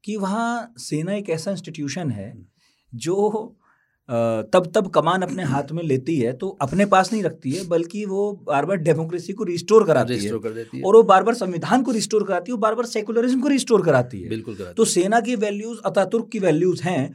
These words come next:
Speaker 2: हम्म।
Speaker 1: भले ही एस्टेब्लिशमेंट बदलती रहे, यानी कि
Speaker 2: हम्म।
Speaker 1: सत्ता बदलती रहे, सरकार बदलती रहे, पार्टियां
Speaker 2: हम्म।
Speaker 1: बदलती रहे।
Speaker 2: हम्म।
Speaker 1: ये कहाँ से आती है वैल्यू?
Speaker 2: ये तो, ये देखिए, इतनी, इतनी छोटी बात तो ये सही है कि, अ,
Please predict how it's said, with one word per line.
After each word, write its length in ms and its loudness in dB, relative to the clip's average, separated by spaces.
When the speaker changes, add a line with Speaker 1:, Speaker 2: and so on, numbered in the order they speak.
Speaker 2:
हम्म। 100 -12
Speaker 1:
भले 300 2
ही 160 -2
एस्टेब्लिशमेंट 880 -2
बदलती 440 2
रहे, 120 -4
यानी 300 -2
कि 100 -6
Speaker 2:
हम्म। 80 -6
Speaker 1:
सत्ता 260 -4
बदलती 360 -2
रहे, 80 0
सरकार 380 -2
बदलती 320 -6
रहे, 80 -2
पार्टियां 380 -4
Speaker 2:
हम्म। 80 -14
Speaker 1:
बदलती 240 -20
रहे। 160 -14
Speaker 2:
हम्म। 140 -14
Speaker 1:
ये 60 -8
कहाँ 240 -8
से 140 -4
आती 220 -10
है 60 -12
वैल्यू? 380 -18
Speaker 2:
ये 240 -4
तो, 480 -4
ये 440 -4
देखिए, 240 -2
इतनी, 340 -2
इतनी 220 -4
छोटी 300 -4
बात 260 0
तो 80 -2
ये 140 -2
सही 300 -4
है 160 -6
कि, 320 -8
अ, 60 -12